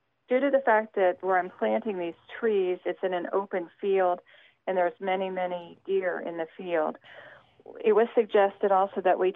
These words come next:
take a perforated plastic pipe, cut the pipe, wrap it around the trunk to prohibit the deer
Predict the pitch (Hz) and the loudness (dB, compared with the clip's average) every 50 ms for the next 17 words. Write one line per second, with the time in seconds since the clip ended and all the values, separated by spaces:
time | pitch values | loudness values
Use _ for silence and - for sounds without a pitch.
0 | - - 202 - - - - - 214 208 - - 202 190 185 185 185 180 175 170 | -2 -4 -4 -4 -4 -6 -2 -2 -2 -2 0 0 0 0 0 0 0 0 0 -2
1 | - _ - - - 190 180 185 202 - _ - 196 170 - _ _ _ _ _ | -6 _ -14 -6 -2 0 0 0 0 -4 _ -4 -4 -4 -4 _ _ _ _ _
2 | _ _ - - - 208 185 196 233 269 - - - - _ _ _ _ _ _ | _ _ -16 -6 -2 0 2 2 2 0 -2 -6 -10 -18 _ _ _ _ _ _
3 | _ _ _ _ - - - 220 208 202 - 214 - - 214 208 196 196 196 196 | _ _ _ _ -8 0 2 2 2 2 -2 -4 -2 0 0 2 2 2 -2 -4
4 | - - 175 175 190 185 196 208 202 233 202 196 185 185 185 180 180 180 180 180 | -8 -8 -2 2 4 4 4 2 2 0 0 0 2 2 2 2 2 2 0 -4
5 | - - 175 170 165 170 - - - - 202 196 202 226 - - - - _ _ | -8 -6 -4 -4 -4 -4 -6 -4 0 2 2 2 2 0 -6 -10 -16 -20 _ _
6 | - - - - - _ _ _ - - 220 202 202 196 196 202 220 208 196 185 | -20 -20 -20 -20 -20 _ _ _ -2 0 0 0 0 -2 0 0 0 2 2 0
7 | 170 - 180 180 175 170 170 165 165 - _ - 202 202 196 190 196 | -2 -2 0 2 2 2 2 0 -2 -6 _ 0 2 2 2 2 0